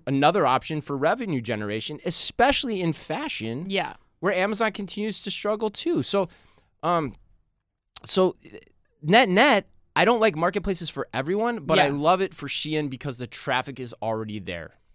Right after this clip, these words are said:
Speaker 2: Yeah, I think, um, it's important to note, like, I think fashion makes sense. And I think they
Speaker 1: Yep.
Speaker 2: already, Shein already does some home and some other categories, but I think that they're gonna have to be careful about what they start to expand the
Speaker 1: A hundred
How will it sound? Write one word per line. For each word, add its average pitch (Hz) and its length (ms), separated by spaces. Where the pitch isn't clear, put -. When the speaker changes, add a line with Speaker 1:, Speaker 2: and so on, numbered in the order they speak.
Speaker 2:
Yeah, 220 220
I 226 120
think, 339 360
um, 202 380
it's 214 160
important 226 560
to 208 120
note, 180 360
like, - 260
I 185 80
think 220 300
fashion 233 720
makes 185 320
sense. 151 400
And 175 80
I 180 60
think 190 280
they 190 120
Speaker 1:
Yep. - 100
Speaker 2:
already, 214 300
Shein 233 280
already 294 300
does 180 180
some 170 180
home 214 440
and 190 140
some 185 160
other 185 180
categories, 185 640
but 208 100
I 202 80
think 247 260
that 226 120
they're 208 120
gonna 202 160
have 175 200
to 196 100
be 185 120
careful 165 380
about 151 280
what 151 440
they 180 120
start 165 300
to 160 100
expand 156 460
the 156 60
Speaker 1:
A - 20
hundred 170 160